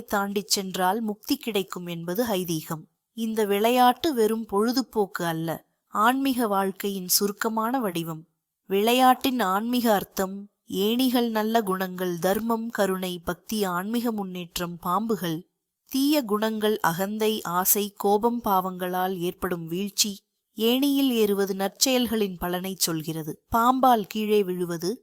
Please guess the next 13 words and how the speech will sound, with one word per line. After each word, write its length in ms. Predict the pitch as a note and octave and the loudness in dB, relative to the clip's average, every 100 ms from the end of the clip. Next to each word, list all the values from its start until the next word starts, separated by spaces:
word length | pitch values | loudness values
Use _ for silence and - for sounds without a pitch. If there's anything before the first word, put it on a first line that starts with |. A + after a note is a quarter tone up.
| - | -2
பாவத்தின் 600 | A3+ C4 C#4+ C#4+ C4+ A#3 | 2 4 2 0 -4 -4
விளைவுகளை 640 | F#3+ G3 A#3+ C4 A3 G#3+ G3 | -2 -2 -2 -2 -2 -2 -2
உணர்த்துகிறது. 800 | F3+ F3 G3 - F#3 E3 D#3+ D3 - - | -4 -6 -6 -6 -6 -6 -8 -10 -12 -8
இதுவே 400 | A3+ B3+ C#4 C4 C#4+ | -2 0 0 0 -2
மனித 360 | A#3+ G3+ A3 A#3 | -2 -2 0 0
வாழ்க்கை. 460 | F#3+ F3 E3 E3+ D3 _ - | 0 -2 -6 -10 -10 _ -6
சுகமும் 600 | - B3 A#3 B3 A#3+ A3+ G#3 | 2 2 4 0 0 -2 -2
துக்கமும், 580 | F#3 - F3+ E3+ E3+ B3 C4 | -4 -4 -6 -4 -6 -8 -4
ஏற்றமும் 600 | G3 G3+ - G#3 G3 A3+ C#4+ | -2 -2 -2 -2 -2 -6 -4
இரக்கமும் 640 | G3 G#3 - A#3 G#3+ G#3 F#3 | -2 -2 -2 -4 -4 -6 -4
மாறி 340 | E3+ F3+ A3 | -4 -2 -2
மாறி 320 | G#3 G#3+ C4 | -2 -2 -2
வருவது. 440 | A3+ F3 E3+ D#3+ | -2 -2 -4 -6